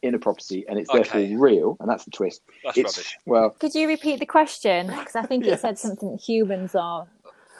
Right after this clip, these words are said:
Speaker 4: Happily.
Speaker 1: No,
Speaker 4: So I
Speaker 1: you
Speaker 4: said
Speaker 3: I don't think it said
Speaker 4: sixteen.
Speaker 3: for chickens.
Speaker 4: I said sixteen or more females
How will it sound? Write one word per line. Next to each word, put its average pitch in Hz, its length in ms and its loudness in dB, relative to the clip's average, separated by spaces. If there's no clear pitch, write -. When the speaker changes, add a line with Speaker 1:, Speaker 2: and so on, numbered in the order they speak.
Speaker 4:
Happily. - 420 2
Speaker 1:
No, 107 60 -2
Speaker 4:
So 139 160 6
I 139 60 10
Speaker 1:
you - 40 8
Speaker 4:
said - 0 -
Speaker 3:
I - 40 4
don't 147 100 6
think 180 240 2
it 160 80 6
said - 100 2
Speaker 4:
sixteen. 175 280 6
Speaker 3:
for 160 40 -4
chickens. 151 800 -6
Speaker 4:
I 156 120 2
said 147 240 4
sixteen 165 680 4
or 147 160 4
more 131 220 0
females 107 880 -6